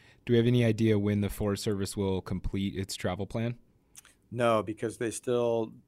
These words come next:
Speaker 2: just have an acting superintendent. And so I think until they get, um, somebody there permanent, they're probably not gonna issue a decision. So they said they're just continuing to work on the public comments and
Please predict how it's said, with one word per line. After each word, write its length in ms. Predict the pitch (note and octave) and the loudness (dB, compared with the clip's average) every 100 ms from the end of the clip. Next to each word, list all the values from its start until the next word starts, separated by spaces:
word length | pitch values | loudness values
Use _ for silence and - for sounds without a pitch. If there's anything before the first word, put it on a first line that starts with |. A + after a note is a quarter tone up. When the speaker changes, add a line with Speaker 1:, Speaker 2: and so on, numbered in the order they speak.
| _ _ _ | _ _ _
Speaker 2:
just 200 | - A2 | -16 -4
have 180 | B2 G#2 | -2 -2
an 100 | G2+ | -4
acting 680 | G2+ G#2+ A2 A#2+ A2+ A2 G#2+ | -4 -6 -4 -6 -6 -8 -10
superintendent. 1000 | - A#2+ - A2 G#2+ A#2+ A2+ A2+ A2 - _ _ _ _ _ | -10 -10 -6 -8 -6 -6 -4 -4 -6 -10 _ _ _ _ _
And 320 | G#2+ G#2 G#2 G#2 | -12 -10 -8 -8
so 460 | A#2+ G#2+ G#2 G#2 | -6 -4 -4 -4
I 60 | G2 | -8
think 200 | - A2+ | -10 -10
until 420 | G2 F2+ B2 A#2+ | -10 -8 -4 -2
they 200 | A2 G#2 | -2 -4
get, 280 | G2+ G#2+ F#2+ _ _ _ _ _ - | -4 -4 -6 _ _ _ _ _ -14
um, 480 | F#2+ F#2+ F#2+ G#2 G#2+ _ - | -8 -6 -8 -10 -20 _ -14
somebody 360 | - A#2 G#2+ | -8 -6 -6
there 200 | G#2 G#2 | -4 -4
permanent, 540 | G2+ A#2+ A2+ A2 G2+ F#2+ | -2 -4 -4 -4 -6 -8
they're 320 | - G#2+ G2+ - _ | -8 -4 -6 -8 _
probably 240 | - G#2 G#2 | -10 -8 -6
not 220 | G2+ F#2+ | -8 -10
gonna 180 | G#2 G2 | -12 -10
issue 380 | G#2 G2+ A#2 G#2 | -10 -10 -8 -10
a 40 | |
decision. 640 | F#2 F#2 A2 G2 F#2+ F2 | -10 -12 -10 -10 -10 -12
So 360 | E2 - G2 F#2 _ _ _ _ _ - | -14 -10 -10 -10 _ _ _ _ _ -14
they 80 | |
said 280 | G2+ - G#2+ | -10 -8 -6
they're 180 | G#2+ G2+ | -6 -6
just 300 | G2 F#2+ - | -8 -12 -12
continuing 500 | A2 G2+ A2 G#2+ G2+ | -12 -10 -8 -6 -8
to 120 | - | -8
work 220 | G2+ G2 G#2+ | -10 -8 -8
on 200 | G2+ G2 | -8 -8
the 200 | F#2+ F2+ _ _ _ _ _ | -10 -14 _ _ _ _ _
public 280 | C3+ B2+ B2+ | -2 0 0
comments 680 | C3+ B2+ A#2+ A#2 A2+ - - | -2 -2 -4 -4 -6 -10 -10
and 340 | G#2 F#2+ F#2 | -10 -8 -12